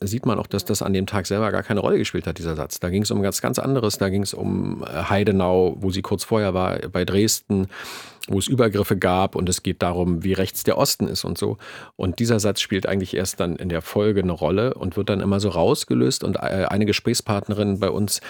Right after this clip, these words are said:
sagt, das Problem mit dem Satz war, dass vor dem Hintergrund dieser Alternativlosigkeit und so es eben nicht als ein "Wir schaffen das" verstanden wurde,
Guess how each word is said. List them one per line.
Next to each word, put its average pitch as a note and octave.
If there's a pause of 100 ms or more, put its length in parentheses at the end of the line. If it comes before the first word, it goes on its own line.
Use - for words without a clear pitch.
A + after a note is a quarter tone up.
(460)
sagt, F#2
das F#2+
Problem G#2
mit A#2
dem G#2
Satz G2
war, F2+
dass F#2+
vor G2
dem F#2
Hintergrund G#2
dieser F#2
Alternativlosigkeit F#2+
und G2+
so G2+
es -
eben F#2+
nicht A2+
als -
ein F#2
"Wir F2+
schaffen B2+
das" D#2+
verstanden F2+
wurde, A#2